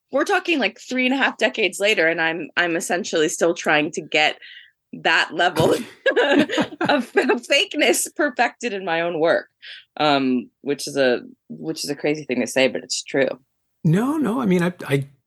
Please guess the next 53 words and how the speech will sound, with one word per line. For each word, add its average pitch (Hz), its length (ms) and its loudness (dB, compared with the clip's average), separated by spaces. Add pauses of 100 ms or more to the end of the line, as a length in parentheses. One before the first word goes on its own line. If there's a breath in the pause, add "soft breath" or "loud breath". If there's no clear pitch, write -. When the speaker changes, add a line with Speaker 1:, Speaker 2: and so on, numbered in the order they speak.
(100)
Speaker 2:
absolutely 151 640 2
get 131 200 2
it. 233 180 -4
Your, 127 160 2
your 135 260 0
movie 123 400 2
is 117 600 0 (380)
a 135 120 0
celebration 135 720 2
of 98 60 -6
artifice, 143 420 -2
if 95 100 -6
nothing 110 280 -4
else. - 240 -2
Like, - 140 -12
it 120 100 -2
is 123 180 0
just - 480 0
about 113 440 -2 (220)
building 120 340 0
that 107 220 -6
world 113 300 0
and 107 160 -6
playing 120 380 -2
in 104 100 -12
it. 117 200 -14 (640)
Speaker 1:
It 190 140 -2
is, 165 260 2
certainly. 160 520 0
And, 240 220 2
and 320 280 2
these 403 180 0
are 480 120 0
the 320 120 -2
kinds 294 260 2
of 262 100 -6
things 220 280 -2
that 202 100 4
I 180 80 2
think, 226 260 -6
too, 226 340 -2
really 202 260 2
affected 214 460 -2
me 185 120 -2
in 160 80 0
the 139 100 0
eighties. 147 300 0
This 202 160 -4
was 302 140 0
a 233 120 2
real 175 240 2
style, 151 560 2
like, 143 220 0